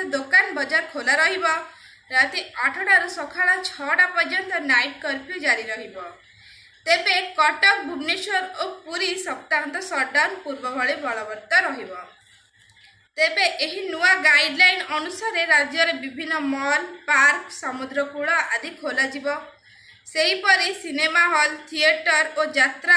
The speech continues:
ଆଦି ପଚାଶ ପରସେଣ୍ଟ ଲୋକଙ୍କ କ୍ଷମତାରେ ଖୋଲାଯାଇପାରିବ। ସେହିଭଳି ବାର୍, ରେସ୍ତୋରାଁ ଓ ଢାବା ଆଦି ପଚାଶ ପରସେଣ୍ଟ କ୍ଷମତାରେ ଲୋକ ବସି ଖାଇପାରିବେ।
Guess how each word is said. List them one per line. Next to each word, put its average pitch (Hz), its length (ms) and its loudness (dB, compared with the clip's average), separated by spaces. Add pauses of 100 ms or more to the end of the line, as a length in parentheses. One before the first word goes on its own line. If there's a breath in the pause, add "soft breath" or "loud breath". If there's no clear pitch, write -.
(100)
ଆଦି 330 220 -2 (240)
ପଚାଶ 285 500 -2
ପରସେଣ୍ଟ 339 420 -4
ଲୋକଙ୍କ 302 400 -4 (120)
କ୍ଷମତାରେ 277 480 -2
ଖୋଲାଯାଇପାରିବ। 240 920 -2 (1000 soft breath)
ସେହିଭଳି 349 540 2 (140)
ବାର୍, 294 400 6 (100)
ରେସ୍ତୋରାଁ 302 600 2 (180)
ଓ 277 100 -2
ଢାବା 285 540 2
ଆଦି 339 260 4 (120)
ପଚାଶ 285 360 0 (100)
ପରସେଣ୍ଟ 269 440 -4
କ୍ଷମତାରେ 254 540 -4
ଲୋକ 226 220 -8 (120)
ବସି 262 220 -10
ଖାଇପାରିବେ। 285 720 0